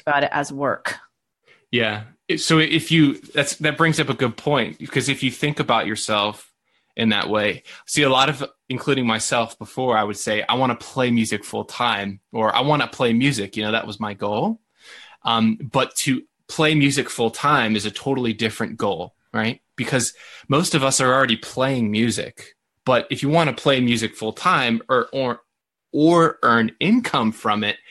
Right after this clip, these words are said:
Speaker 2: that's a totally different goal. Like,
Speaker 1: Mm-hmm.
Speaker 2: if you wanna play music, you're already playing music. You know, you just keep doing it. So there's no incentive to change the way you think about it.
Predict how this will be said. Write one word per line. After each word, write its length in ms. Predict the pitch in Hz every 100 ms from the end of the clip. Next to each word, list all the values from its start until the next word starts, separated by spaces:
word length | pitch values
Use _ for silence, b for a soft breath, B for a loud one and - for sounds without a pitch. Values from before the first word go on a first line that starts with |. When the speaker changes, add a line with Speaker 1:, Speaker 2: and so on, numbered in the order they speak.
| B
Speaker 2:
that's 180 | 160 -
a 60 | 156
totally 560 | - - 180 185 180
different 440 | 151 143 - 120 113
goal. 420 | 117 101 85 - B B
Like, 180 | 135 117
Speaker 1:
Mm-hmm. 240 | 156 151
Speaker 2:
if 80 | 151
you 60 | 262
wanna 180 | 269
play 200 | 226 208
music, 280 | 202 190 175
you're 160 | 190 165
already 440 | 180 214 190 190
playing 420 | 147 - 156 131 113
music. 380 | 139 101 110
You 80 | 127
know, 40 | 127
you 100 | 143
just 240 | 156 -
keep 200 | 170 147
doing 300 | 175 196 113
it. 140 | 101 -
So 100 | 131
there's 180 | 139
no 160 | 156 165
incentive 480 | 139 - 139 135 127
to 80 | 110
change 340 | - 127 117
the 60 | 110
way 100 | 107
you 100 | 107
think 240 | 147 160
about 280 | 107 95 71
it. 140 | -